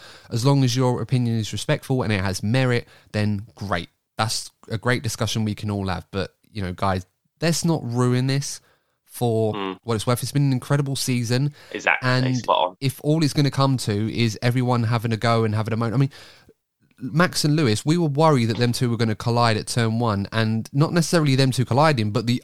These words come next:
Speaker 1: aftermath on social media and what would come from that, as we saw in Monza, as we saw at Silverstone, as we saw at Hungary, um, and, and what Toto Wolff said in, in, in comments in the, um, in the papers this week when he was saying he thought that one of them will do it to the other one in Abu Dhabi. I mean,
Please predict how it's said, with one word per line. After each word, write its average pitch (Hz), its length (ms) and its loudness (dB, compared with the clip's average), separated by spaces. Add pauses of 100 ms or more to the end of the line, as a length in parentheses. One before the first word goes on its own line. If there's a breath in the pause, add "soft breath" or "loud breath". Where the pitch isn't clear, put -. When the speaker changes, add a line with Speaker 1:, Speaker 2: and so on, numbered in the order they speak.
Speaker 1:
aftermath 135 760 2
on 113 100 -2
social 117 360 -2
media 139 240 2
and 104 100 -2
what 117 120 -2
would 107 140 -8
come 160 200 2
from 113 160 -6
that, 95 160 -2
as 104 80 -2
we 110 80 -2
saw 110 240 -2
in 104 100 0
Monza, 143 400 2
as 95 140 -2
we 101 60 -8
saw 104 200 -4
at 95 60 -4
Silverstone, 113 560 -4
as 92 100 -6
we 107 80 -6
saw 95 220 -4
at - 60 -14
Hungary, 110 500 0 (480 soft breath)
um, 113 380 0 (100)
and, 113 260 -2
and 113 220 -4 (320 soft breath)
what 135 260 -4
Toto 147 300 2
Wolff 180 240 0
said 110 240 -2
in, 110 140 0
in, 117 320 0
in 117 140 -2
comments 127 380 0
in 123 100 0
the, 120 260 0
um, 117 380 0 (600)
in 123 140 2
the 131 60 2
papers 160 520 2
this 107 260 -2
week 104 200 -4
when 113 100 -2
he 113 60 0
was 113 80 -2
saying 123 180 0
he 127 80 2
thought - 240 -4
that 120 120 0
one 131 220 2
of 120 100 2
them 131 120 0
will 131 140 0
do 139 160 0
it 131 140 -4
to 131 100 -2
the 127 120 -2
other 123 160 -2
one 131 200 2
in 131 100 0
Abu 135 240 0
Dhabi. 160 320 -2
I 104 40 0
mean, 117 260 -2